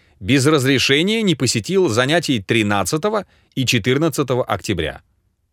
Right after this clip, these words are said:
Оставить на двенадцать часов в классе в два праздника. У Авдотенко Николая тринадцатого октября умерла тетка, у которой он жил.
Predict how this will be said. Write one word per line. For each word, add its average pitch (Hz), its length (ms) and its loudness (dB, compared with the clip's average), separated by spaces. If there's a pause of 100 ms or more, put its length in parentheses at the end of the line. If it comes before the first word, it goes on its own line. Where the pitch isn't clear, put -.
(320)
Оставить 190 600 2
на 147 160 2
двенадцать 127 600 0
часов 131 380 -2
в - 100 -12
классе 101 540 0 (220)
в 95 160 -8
два 131 240 0
праздника. 80 600 -2 (800)
У 98 100 -2
Авдотенко 117 480 0
Николая 104 600 -2 (220)
тринадцатого 110 580 -2
октября 117 440 -2
умерла 110 340 -4
тетка, 98 500 -6 (240)
у 87 100 -12
которой 101 440 -2
он 90 220 -6
жил. 76 340 -10